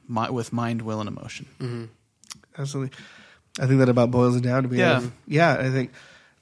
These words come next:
Speaker 3: th-, that's good. I'm happy that you talked about, like, what we, what we don't believe that
Speaker 1: Yeah.
Speaker 3: God is, 'cause that's a, that's a really important distinction to
Speaker 1: I've
Speaker 3: make.
Speaker 1: heard, heard plenty of people say, "Yes, I believe, yes, I believe that there is a
Speaker 2: Mm-hmm.
Speaker 1: God, and we're all a part of it.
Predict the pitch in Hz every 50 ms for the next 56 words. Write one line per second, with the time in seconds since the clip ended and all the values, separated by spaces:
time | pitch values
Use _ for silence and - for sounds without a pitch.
0 | _ - - - - 143 143 - - - - 156 156 - - - 127 113 110 147
1 | - - 135 135 147 156 156 151 151 135 131 127 123 131 127 123 117 - 139 123
2 | - - 131 120 117 - - 127 120 - - - - - - 127 127 - 131 135
3 | 127 123 139 139 143 139 139 - _ - 92 - 131 135 131 127 127 127 135 -
4 | - - _ - 156 147 147 - - 127 127 120 110 127 - - 101 127 139 127
5 | 123 117 - 90 76 143 147 - - - - 147 165 151 143 - 151 139 131 139
6 | - - 143 139 139 - 135 135 127 123 123 - - - 139 123 131 - - -
7 | - 160 156 - - - - 208 196 185 180 170 - - 160 160 143 - 147 127
8 | 120 - 127 113 120 120 113 - 123 123 143 143 135 135 - 123 123 113 123 120
9 | 120 120 113 147 151 160 147 - 151 139 127 135 127 127 127 123 113 120 113 -
10 | 123 120 117 117 120 117 113 120 107 98 92 92 - - _ - - - _ -
11 | 139 139 135 147 170 170 165 165 170 170 - 226 262 214 147 120 92